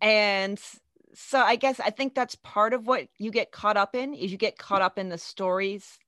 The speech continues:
that the characters are telling. And so it's sort of like eavesdropping on a conversation or sitting in the next room while some, you know, vague acquaintances are getting, getting hammered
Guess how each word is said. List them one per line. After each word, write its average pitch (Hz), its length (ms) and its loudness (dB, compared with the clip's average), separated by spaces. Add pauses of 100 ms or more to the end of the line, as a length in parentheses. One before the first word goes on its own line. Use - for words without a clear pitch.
that 170 360 0 (200)
the 170 80 -16
characters 170 600 -4
are 160 120 -6
telling. 180 560 -2 (760)
And 175 600 0 (1080)
so 220 240 -4
it's 214 160 -4
sort 240 200 -2
of 220 120 -4
like 196 160 2
eavesdropping 185 920 -4
on 170 180 -4
a 170 40 -6
conversation 170 560 -6
or 147 80 -8
sitting 170 300 -8
in 160 100 -6
the 156 60 -6
next 156 300 -10
room 156 420 -6
while 151 680 0
some, 151 440 -10
you 160 140 -8
know, 139 600 -8 (120)
vague 160 360 0
acquaintances 151 720 -6
are 143 100 -8
getting, 139 380 -6
getting 151 240 -8
hammered 139 560 -10